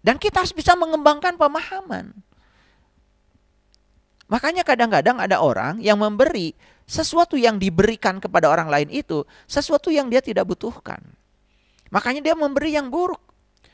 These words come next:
Padahal di Quran dikatakan, tidak disebut kebajikan kalau kamu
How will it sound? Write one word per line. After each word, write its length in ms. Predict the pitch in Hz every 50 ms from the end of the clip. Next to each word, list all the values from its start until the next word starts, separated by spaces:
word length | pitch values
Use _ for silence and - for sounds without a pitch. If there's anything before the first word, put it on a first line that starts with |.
| _ -
Padahal 180 | _ 233 247 262
di 120 | 254 254
Quran 200 | - 277 320 330
dikatakan, 560 | 294 277 - 269 - 311 302 - 285 254 233 226 - _ _ _
tidak 280 | _ - 330 330 285 311
disebut 340 | 311 - - - 302 302 -
kebajikan 760 | - 285 240 269 262 226 - 302 370 381 - - 262 220 - - _ _ _ _ _ _ _ -
kalau 180 | 220 233 233
kamu 320 | - - 240 208 214 254